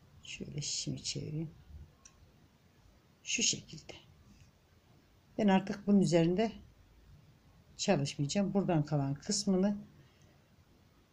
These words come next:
öbür elimde kalan yarım cep üzerinden göstereceğim. Önden düz, arkadan haroşa. Şimdi bunu yap, başa kadar gel.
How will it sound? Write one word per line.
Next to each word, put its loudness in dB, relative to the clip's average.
öbür 2
elimde 2
kalan 0
yarım 4
cep 2
üzerinden 2
göstereceğim. -6
Önden 8
düz, 4
arkadan -2
haroşa. -8
Şimdi 2
bunu 6
yap, 6
başa 2
kadar 2
gel. -6